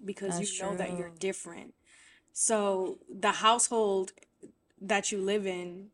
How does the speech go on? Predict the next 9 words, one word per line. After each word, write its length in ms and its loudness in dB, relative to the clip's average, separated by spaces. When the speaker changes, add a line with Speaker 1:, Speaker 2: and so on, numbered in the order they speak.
Speaker 1:
right? 280 0
So 200 0
the 100 -2
culture 540 0
that 180 -2
you're 380 -2
being 480 -2
immersed 480 0
in 180 -6